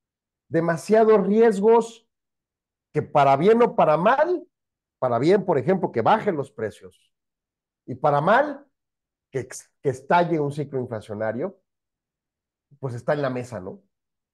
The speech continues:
Y esa es a la volatilidad a la que hace alusión Jerome Powell en cada conferencia de prensa, que lo malinterpretan los volatilizadores,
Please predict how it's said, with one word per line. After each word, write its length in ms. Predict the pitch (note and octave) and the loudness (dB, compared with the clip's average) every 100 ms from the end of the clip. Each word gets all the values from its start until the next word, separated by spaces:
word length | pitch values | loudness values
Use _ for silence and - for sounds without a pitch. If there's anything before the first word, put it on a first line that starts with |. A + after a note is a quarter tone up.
| _ _ _ - | _ _ _ -4
Y 160 | E3 | 2
esa 160 | G#3 G#3 | 2 2
es 80 | F#3+ | 2
a 60 | |
la 120 | F#3 D#3+ | 4 4
volatilidad 580 | D3+ D3+ D3 D3 D#3+ | 4 2 -2 -2 2
a 40 | F#3 | 2
la 120 | F#3 | 0
que 120 | D3 | 0
hace 220 | D3+ - | 0 0
alusión 600 | E3 C#3+ - E3 D#3+ F3 - _ _ - | -4 -4 -4 0 0 0 -10 _ _ -8
Jerome 340 | B2 E3 F3+ - | 0 2 2 2
Powell 340 | G3+ G3 F#3+ | 4 4 2
en 80 | D#3 | 0
cada 200 | D3 E3 | 0 0
conferencia 400 | D#3 B2 D#3 D#3 | 0 -4 -4 -4
de 60 | E3 | -4
prensa, 240 | D#3 D#3 | -4 -6
que 120 | - | -10
lo 100 | A2+ | -12
malinterpretan 760 | A#2 A2+ A#2 A2+ A2 E3 D#3+ D3 | -10 -10 -12 -14 -10 -6 -4 -4
los 140 | A#2 | -6
volatilizadores, 1080 | G#2 A2 A2 G#2+ G#2 A#2 C3+ D#3+ F#3+ _ | -8 -8 -10 -18 -14 -6 -4 -4 -6 _